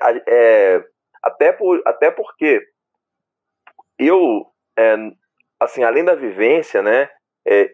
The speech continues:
e depois que eu fui entender também as bases do hip hop, eu entendo o D J como uma coisa, assim,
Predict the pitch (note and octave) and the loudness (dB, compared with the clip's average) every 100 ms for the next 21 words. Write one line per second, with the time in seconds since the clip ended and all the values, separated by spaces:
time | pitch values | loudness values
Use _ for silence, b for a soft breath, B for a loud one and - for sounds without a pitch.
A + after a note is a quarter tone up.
0 | - A2+ A#2+ - D#3 F3 E3+ E3+ E3+ D3+ | -8 -2 -2 0 -4 -2 -6 -6 -2 -2
1 | B2+ E3 D3+ A2+ G2+ F#2+ G2 F#2+ G2 G2 | 0 0 0 0 -2 0 0 0 -6 -8
2 | - G2+ A2 D#3+ D#3+ D#3+ E3 D#3 G#2+ F#2+ | -4 -2 -2 -4 -8 -8 -6 -8 -8 -2
3 | B2+ - D#3+ D#3+ C#3 C3+ D3 D#3+ - - | -2 -2 -4 -2 -2 -4 0 0 -2 -8
4 | _ _ _ - - D3 G#2+ | _ _ _ -10 -8 -8 -8